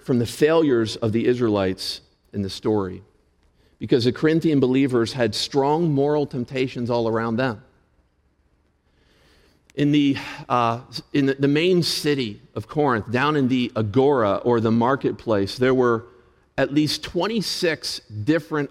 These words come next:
idol temples. Twenty-six different idol temples in Corinth.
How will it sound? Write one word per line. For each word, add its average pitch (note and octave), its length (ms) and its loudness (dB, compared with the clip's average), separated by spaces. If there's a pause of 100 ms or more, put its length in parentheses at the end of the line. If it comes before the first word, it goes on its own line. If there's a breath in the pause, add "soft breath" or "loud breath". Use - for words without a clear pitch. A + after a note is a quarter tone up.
idol B2 360 -2
temples. - 680 -6 (1300)
Twenty-six C#3 560 -4
different B2 500 -4
idol A2+ 300 -2
temples G2+ 560 -8
in G2 180 -8
Corinth. A#2+ 400 -8